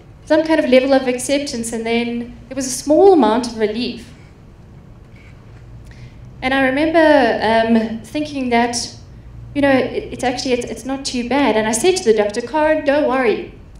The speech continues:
it's not a train smash." Which is honestly what I thought at the time, because if I was going to die, I wouldn't have to save up money for a pension anymore. <laughs>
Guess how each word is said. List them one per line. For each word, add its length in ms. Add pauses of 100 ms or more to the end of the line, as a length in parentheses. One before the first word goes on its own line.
(140)
it's 160
not 160
a 80
train 280
smash." 600 (480)
Which 160
is 80
honestly 420
what 140
I 100
thought 260
at 60
the 80
time, 320
because 320
if 360
I 40
was 300
going 180
to 120
die, 600
I 60
wouldn't 180
have 140
to 60
save 280
up 140
money 160
for 160
a 20
pension 400
anymore. 460
<laughs> 40